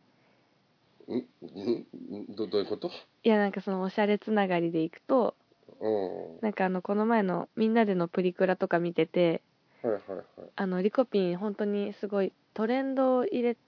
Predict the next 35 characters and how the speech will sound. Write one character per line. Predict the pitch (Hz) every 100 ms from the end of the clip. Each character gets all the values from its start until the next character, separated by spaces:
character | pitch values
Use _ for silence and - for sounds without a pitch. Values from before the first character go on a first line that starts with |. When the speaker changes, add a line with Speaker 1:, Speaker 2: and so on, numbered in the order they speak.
| _ _ _
Speaker 2:
た | 247 240
コ | 247
ー | 240
デ |
ィ | 240
ネ | 214
ー |
ト | 180
が | 175
や | 175
っ |
ぱ | -
多 | 202 185
く | -
て。 | - 175 160 - _ _ _ _ _
Speaker 1:
あ | 98
ー、 | 98 92
そ | - 98
う |
な | 87 -
ん |
で | -
す | -
ね。 | 214
Speaker 2:
は | 202
い。 | 180 - -
な | 202
ん |
か、 | - 175 - _ _ _ _ _ _ _ -
あ | 190
ー、 | 185
や | 180
っ | -
ぱ | 190
り | 175